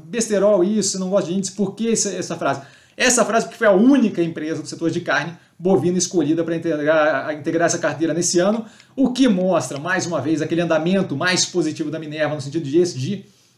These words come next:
Environment, Social Govern-, Governance, de meio ambiente, social e governança, indo num direcionamento de ser justamente a referência no que tange carne bovina aqui no Brasil e sustentabilidade, o que abre mais mercados, especialmente pra gente, dado que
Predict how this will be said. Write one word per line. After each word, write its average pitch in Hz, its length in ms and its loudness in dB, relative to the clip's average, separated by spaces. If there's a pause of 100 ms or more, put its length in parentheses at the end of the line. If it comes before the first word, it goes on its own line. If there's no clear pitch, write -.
(200)
Environment, 170 400 0
Social 165 280 -2
Govern-, 185 460 0
Governance, 190 540 0 (240)
de 151 280 0
meio 175 160 0
ambiente, 175 300 2
social 160 340 0
e 147 40 -2
governança, 170 640 -2 (240)
indo 220 480 4
num 165 120 -4
direcionamento 190 600 -4
de 180 80 -8
ser 208 240 2
justamente 175 400 -4
a 165 40 0
referência 180 760 0
no 165 100 -2
que 170 100 -4
tange 160 380 -2
carne 170 320 0
bovina 160 360 -2
aqui 160 160 -4
no 190 100 0
Brasil 156 400 0 (340)
e 196 140 6
sustentabilidade, 165 640 -2
o 127 60 -4
que 180 160 2
abre 175 380 4
mais 160 180 0
mercados, 160 500 -2
especialmente 170 800 0
pra 170 160 -2
gente, 160 220 -4
dado 160 400 0
que 131 280 -4